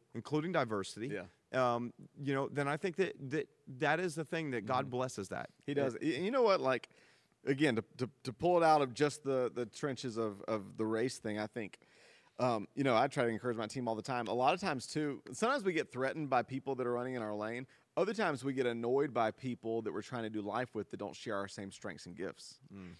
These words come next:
Speaker 2: So I always try to encourage my team, too. Don't be annoyed when people, uh, uh, are weak where you're strong.
Speaker 1: Yeah.
Speaker 2: Um, celebrate where they're weak that you're not.
Speaker 1: Mm.
Speaker 2: And I think even just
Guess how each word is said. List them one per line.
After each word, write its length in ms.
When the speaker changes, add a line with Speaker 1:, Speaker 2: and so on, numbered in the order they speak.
Speaker 2:
So 120
I 40
always 160
try 140
to 40
encourage 280
my 120
team, 240
too. 300
Don't 220
be 120
annoyed 400
when 140
people, 580
uh, 100
uh, 140
are 340
weak 260
where 100
you're 140
strong. 540
Speaker 1:
Yeah. 140
Speaker 2:
Um, 340
celebrate 720
where 160
they're 180
weak 220
that 180
you're 60
not. 200
Speaker 1:
Mm. 240
Speaker 2:
And 300
I 100
think 200
even 220
just 140